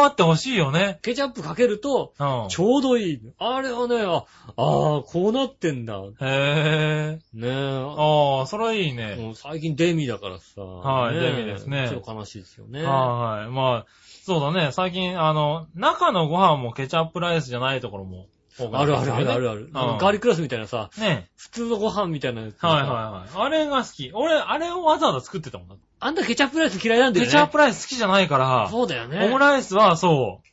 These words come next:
Speaker 1: あの、今の形式を作ってましたよ、ずっと。
Speaker 2: あんたケチャップライス嫌いなんだよ、
Speaker 1: はい。
Speaker 2: そうだよ。よく
Speaker 1: なんな、なんなの、そのオムライスはとか言われたりしたもんだって俺。
Speaker 2: よく、よく文句言われてたもんね。
Speaker 1: 言われた、言われた。
Speaker 2: 俺名前出せないけどよく言われたよね。
Speaker 1: あ、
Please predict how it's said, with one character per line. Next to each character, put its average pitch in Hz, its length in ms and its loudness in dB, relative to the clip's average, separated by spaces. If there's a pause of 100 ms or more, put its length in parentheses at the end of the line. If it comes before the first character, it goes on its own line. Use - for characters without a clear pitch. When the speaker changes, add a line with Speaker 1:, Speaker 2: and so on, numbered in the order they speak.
Speaker 1:
あ 143 200 0
の、 131 220 -4 (120)
今 220 260 0
の 151 120 2
形 151 240 4
式 147 280 -4
を 131 300 0 (140)
作 - 200 -4
っ - 40 0
て 135 80 -10
ま 107 120 -10
し - 40 -14
た 131 80 -8
よ、 117 40 -10
ず 107 120 -14
っ - 20 -16
と。 101 240 -14 (260)
Speaker 2:
あ 165 40 -18
ん 170 40 -16
た 160 120 -14
ケ 135 80 -16
チ 185 100 -8
ャ 170 40 -8
ッ 165 40 -16
プ 196 80 -8
ラ 196 60 -2
イ 165 60 -4
ス - 140 -12
嫌 147 140 -4
い 143 40 -4
な 139 120 -6
ん 123 140 -12
だ 170 100 -2
よ、 160 80 4
Speaker 1:
は 156 60 4
い。 - 20 0
Speaker 2:
そ 117 220 -2
う - 20 -10
だ 104 60 -12
よ。 113 220 -18 (600)
よ 160 80 -2
く 185 60 2
Speaker 1:
な 440 180 2
ん 440 120 -2
な、 143 140 -4
な - 0 -
ん 127 60 -6 (320)
な 339 100 2
の、 165 140 2
そ 175 100 0
の 175 160 6
オ 170 60 4
ム 170 80 6
ラ 180 100 6
イ 175 80 4
ス 151 80 0
は 147 100 6
と 139 80 -2
か 139 100 2
言 143 100 4
わ 151 100 6
れ - 60 4
た 160 100 4
り 127 140 -2
し - 20 -14
た 156 160 2
も 117 80 -8
ん 107 60 -14
だ 110 60 -8
っ - 40 -12
て 104 60 -16
俺。 98 120 -12
Speaker 2:
よ 269 220 2
く、 226 220 -4
よ 285 180 2
く 269 80 -4
文 294 220 0
句 262 60 -4
言 262 40 -2
わ 262 80 2
れ 269 60 0
て 262 60 -8
た 254 100 0
も 226 80 -2
ん 214 40 -4
ね。 233 280 4
Speaker 1:
言 190 100 6
わ 196 140 10
れ 180 80 4
た、 160 80 2
言 147 80 4
わ 131 80 2
れ 127 80 0
た。 - 40 0
Speaker 2:
俺 240 120 8
名 247 140 6
前 269 120 4
出 262 120 4
せ 240 60 0
な 269 100 4
い 226 40 4
け 214 60 4
ど 214 80 6
よ 247 100 8
く 226 80 -2
言 233 80 0
わ 233 80 4
れ 233 60 0
た 233 100 2
よ 165 80 6
ね。 208 60 6
Speaker 1:
あ、 208 240 4